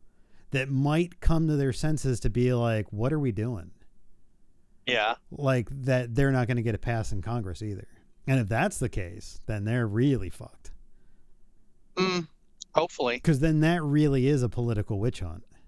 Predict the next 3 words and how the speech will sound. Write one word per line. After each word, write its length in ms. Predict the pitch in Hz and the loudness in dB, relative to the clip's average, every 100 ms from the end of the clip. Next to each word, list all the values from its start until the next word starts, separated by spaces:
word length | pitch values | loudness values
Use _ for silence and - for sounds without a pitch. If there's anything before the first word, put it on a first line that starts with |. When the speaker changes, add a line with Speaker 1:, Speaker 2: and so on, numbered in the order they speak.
| - - - - - - - - - - | -20 -20 -20 -20 -20 -20 -20 -20 -20 -14
Speaker 2:
Sure. 500 | - - - 151 - - - | -8 -4 -2 -4 -6 -18 -18
Speaker 1:
So. 420 | - 117 90 90 - - - - - - - - | -6 -4 -4 -6 -6 -6 -6 -8 -12 -18 -20 -2
Speaker 2:
But 240 | 269 208 | 2 2